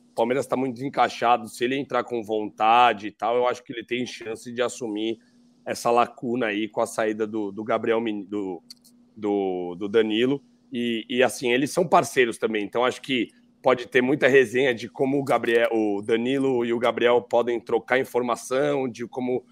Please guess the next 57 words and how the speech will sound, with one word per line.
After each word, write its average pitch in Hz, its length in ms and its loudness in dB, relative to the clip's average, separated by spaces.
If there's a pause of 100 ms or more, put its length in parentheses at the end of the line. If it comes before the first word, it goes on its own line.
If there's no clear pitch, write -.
(260)
o - 80 -8
menino 120 320 0
pode 123 320 2
render 120 440 2
melhor 117 340 2
ali. 113 380 -4 (380)
E 151 60 -4
eu 127 120 4
acho 127 180 2
que 165 160 -2
ele 139 200 0
tem 156 180 -2
características 160 720 -2
boas, 180 360 8
né? 113 160 -2
Fez 135 260 -2
gol, 156 260 2
tudo 123 160 -10
bem, 131 160 -2
foi 117 160 -6
um 113 100 -4
gol 117 160 -2
um 113 80 -6
pouco 110 460 -6 (400)
na 120 120 0
sorte 143 520 4
ali, 127 220 2
mas 127 160 0
ele 117 140 -6
tem 123 140 -2
a 113 60 -2
característica 120 840 -4 (260)
de 107 100 -10
chute 117 300 -10
de 113 80 -8
fora 117 240 -2
da 123 100 4
área, 127 240 8
como 113 200 -6
ele 113 80 -4
já 113 100 -2
fez 110 180 -4
na 113 80 -4
Libertadores, 131 880 -2 (280)
né? 120 140 2
Ele 110 140 0
tem, 120 300 0
ele 113 160 -2
tem 123 140 -2
a - 20 0
roubada 113 340 0
de 110 100 -8
bola 113 260 2
boa, 123 240 0
então 117 240 -4
acho 120 160 -4
que 123 220 -4